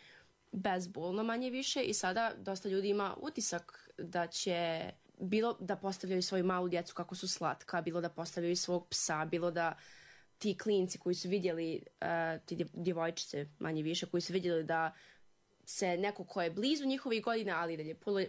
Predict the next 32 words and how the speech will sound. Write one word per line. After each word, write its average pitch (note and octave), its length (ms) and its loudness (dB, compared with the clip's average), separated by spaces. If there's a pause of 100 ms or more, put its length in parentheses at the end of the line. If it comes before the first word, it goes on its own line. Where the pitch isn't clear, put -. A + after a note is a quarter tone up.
punoljetan, F3+ 520 2
donekle F#3+ 340 0
seksualizuje E3+ 600 0
na E3 60 0
internetu, G#3 580 0
e A#3 120 2
sad G#3+ 200 -2
to F#3+ 80 0
i F#3 100 4
ja C#4 140 2
mogu C4 200 2
da A#3+ 60 2
uradim, G#3+ 260 2
možda F#3 220 2
i F3 40 2
ja E3 100 -2
mogu - 180 -6
da F3+ 80 -6
postanem - 340 -8
popularna. - 580 -6 (220)
Ta B3+ 240 0 (100)
želja G3+ 480 0
za F3 140 -2
slavom F#3+ 500 0
i F3+ 40 0
za E3+ 100 -2
popularnošću F3 840 -2
mislim G3+ 320 2
da E3+ 120 2
je E3+ 140 -2 (180)
dosta G#3+ 400 -2
upropastila F3 880 -2